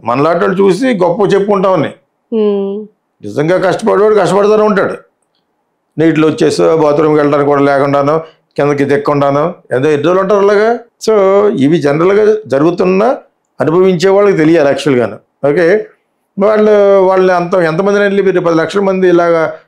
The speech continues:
Speaker 1: ట్రబుల్ పడేవాళ్ళు ఉన్నారన్నారు, ఏ పది లక్షల్లో ఎంతమందిని మీరు interview చేయగలరు?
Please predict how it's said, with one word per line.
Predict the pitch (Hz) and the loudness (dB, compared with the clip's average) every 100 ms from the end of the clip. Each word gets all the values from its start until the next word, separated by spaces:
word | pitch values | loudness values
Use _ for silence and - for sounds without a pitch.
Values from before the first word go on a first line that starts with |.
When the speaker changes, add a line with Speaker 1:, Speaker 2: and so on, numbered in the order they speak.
| _ | _
Speaker 1:
ట్రబుల్ | 156 160 160 | -2 0 0
పడేవాళ్ళు | 165 165 156 | 0 0 0
ఉన్నారన్నారు, | 151 151 135 123 117 - _ _ 135 | -2 -2 -2 0 -2 -4 _ _ -4
ఏ | |
పది | 143 151 | -2 0
లక్షల్లో | 170 175 196 | -2 0 0
ఎంతమందిని | 170 180 196 196 196 | 0 -2 0 0 0
మీరు | 185 | 0
interview | 175 170 170 | -2 0 2
చేయగలరు? | 165 160 151 147 147 151 | 2 2 0 0 0 -2